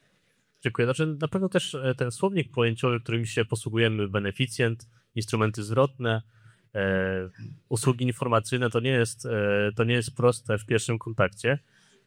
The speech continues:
E, no i też chciałem jeszcze trochę wrócić do tej komunikacji. Jak, jakie dla państwa są najbardziej sku-, najskuteczniejsze metody dotarcia oprócz social mediów, oprócz wydarzeń?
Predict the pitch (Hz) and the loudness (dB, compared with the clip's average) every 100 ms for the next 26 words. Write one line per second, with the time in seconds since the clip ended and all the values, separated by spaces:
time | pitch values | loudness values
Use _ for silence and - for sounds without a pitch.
0 | - 117 120 127 - 143 151 170 - 180 | 2 4 4 2 -4 0 2 2 0 2
1 | 160 147 156 147 156 - 147 135 139 131 | 2 0 0 2 0 -2 -2 0 2 0
2 | 131 156 143 110 110 107 135 135 147 - | 0 0 0 -2 -4 -6 -2 2 2 0
3 | - _ _ _ 147 147 123 117 110 - | -20 _ _ _ -4 0 2 2 0 4
4 | 139 143 117 - 104 101 101 104 - 110 | 2 2 -2 0 0 0 -2 -4 -4 -2
5 | 110 - 104 104 110 113 - 98 92 98 | 0 2 0 0 0 0 0 0 0 -2
6 | 104 104 107 107 101 104 98 98 92 90 | -2 2 4 4 2 0 2 2 2 2
7 | 95 - - - 90 95 107 101 98 92 | -2 -2 -2 -2 -2 -2 -2 0 0 0
8 | 101 98 95 98 98 98 101 98 | -2 -8 -10 -2 6 6 6 0